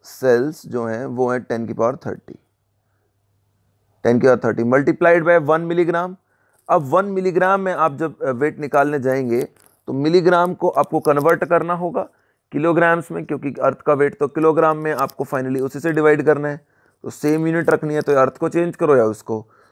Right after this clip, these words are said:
तो इसी को चेंज कर दिया। तो वन मिलीग्राम में कितने किलोग्राम होते हैं, ग्राम हज़ार होते हैं, तो किलोग्राम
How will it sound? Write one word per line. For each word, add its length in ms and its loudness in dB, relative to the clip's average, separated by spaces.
तो 60 2
इसी 180 0
को 120 0
चेंज 280 -2
कर 160 0
दिया। 220 0
तो 60 -4
वन 220 2
मिलीग्राम 500 2
में 140 -6
कितने 300 -6
किलोग्राम 520 0
होते 260 0
हैं, 180 -6
ग्राम 320 2
हज़ार 320 4
होते 220 -2
हैं, 140 -10
तो 120 -14
किलोग्राम 640 -6